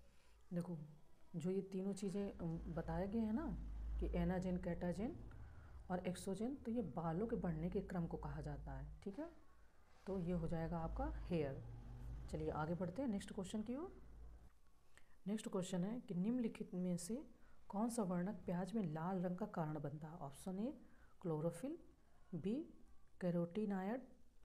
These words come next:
सी anthocyanin या डी उपर्युक्त सभी। ठीक है, ये आपने question समझ लिया, हम answer की बात कर लेते हैं, है ना। तो देखिए, anthocyanin वर्णक प्याज में लाल रंग का कारण बनता है,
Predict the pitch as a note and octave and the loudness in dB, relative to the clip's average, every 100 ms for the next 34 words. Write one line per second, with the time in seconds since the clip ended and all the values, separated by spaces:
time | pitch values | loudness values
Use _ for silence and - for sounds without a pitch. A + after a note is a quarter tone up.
0 | - - G3 A3 C#4 - - E3+ D#3+ G3 | -12 -4 0 0 -2 -8 -2 0 0 0
1 | G#3 F#3+ F#3 A#3+ E4 - E3+ F3 A#3 - | 0 0 2 0 -2 -4 0 2 2 0
2 | F#3 G3 A3 A3 - D3 D3 D3 - - | 0 0 2 0 0 -4 -6 -8 -10 -8
3 | F#3 E4 - - - - - - - - | -4 -6 -6 -14 -14 -16 -18 -20 -20 -20
4 | - - - - F#3 F#3 F3+ F3 D#3+ F#3+ | -20 -20 -16 0 4 4 4 2 0 0
5 | G3 G3+ G3+ G#3 B3 B3 F3 E3 D3+ F#3 | 0 0 2 4 2 2 2 2 0 -2
6 | F#3+ G#3 - A3 A3 A3 B3 C4+ F4 - | -2 -2 0 2 2 0 0 0 -2 -10
7 | - - - - - - A3 C#4+ - - | -16 -16 -18 -18 -10 -2 -2 -2 -6 -14
8 | - - - - - F3+ F3+ F#3 D3+ - | -16 -12 -8 -4 0 2 2 2 2 4
9 | - F#3 F3+ B3 B3+ G3+ F#3 G3+ E3+ E3 | 4 4 4 2 4 4 4 4 2 4
10 | F#3+ A#3 - F#3+ A#3 A3+ F3+ E3+ E3 E3 | 2 0 0 2 4 4 4 4 2 2
11 | E3 A3 F#3+ D#3 D3 C#3+ D3+ D3+ D3+ | 0 0 0 0 0 -4 -6 -6 -6